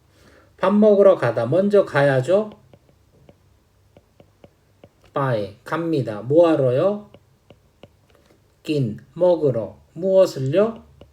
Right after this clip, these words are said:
카오, 밥을. 먹어본 적 있어. 그이, 무엇 뭐 해본 적 있다.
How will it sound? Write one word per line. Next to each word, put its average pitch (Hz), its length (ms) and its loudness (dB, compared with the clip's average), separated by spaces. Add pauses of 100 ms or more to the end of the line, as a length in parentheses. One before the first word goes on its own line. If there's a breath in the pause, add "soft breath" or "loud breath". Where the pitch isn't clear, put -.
(2250)
카오, 196 640 -2
밥을. 131 500 -4 (2000 soft breath)
먹어본 185 480 4
적 180 220 4
있어. 123 680 -2 (3250 soft breath)
그이, 113 640 -2
무엇 139 240 0
뭐 143 160 0
해본 170 320 -2
적 139 200 0
있다. 101 440 -10